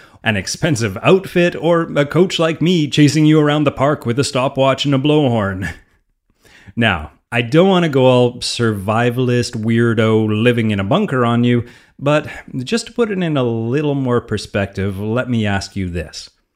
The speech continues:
If a particularly uncute dog was chasing you, would you be able to lift your own body weight over a fence to avoid getting your shoes nibbled?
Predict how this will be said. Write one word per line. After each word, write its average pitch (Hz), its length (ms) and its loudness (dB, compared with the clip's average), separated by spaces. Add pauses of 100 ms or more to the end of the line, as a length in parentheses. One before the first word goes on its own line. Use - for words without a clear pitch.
(360)
If 214 420 2
a 123 100 0
particularly 139 1080 0
uncute 165 680 -4
dog 131 400 0
was 123 200 0
chasing 147 440 -2
you, 101 320 0 (320)
would 113 260 2
you 135 260 2
be 190 200 0
able 170 220 -2
to 151 100 -2
lift 131 280 0
your 110 160 0
own 143 220 2
body 143 320 2
weight 127 480 -2
over 135 300 2
a 143 40 -2
fence 123 360 -4
to 123 160 -2
avoid 110 340 0
getting 110 220 0
your 101 120 0
shoes 131 320 -2
nibbled? 147 380 0